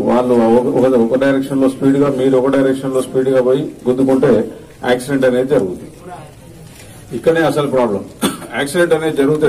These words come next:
టూ వీలర్స్ మీద ముఖ్యంగా దె-, దెబ్బ తాకే తలకు. తలకు దెబ్బ తాకినప్పుడు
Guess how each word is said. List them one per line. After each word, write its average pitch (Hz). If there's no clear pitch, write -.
టూ 156
వీలర్స్ 160
మీద 143
ముఖ్యంగా 165
దె-, 135
దెబ్బ 135
తాకే 151
తలకు. 127
తలకు 151
దెబ్బ 147
తాకినప్పుడు 147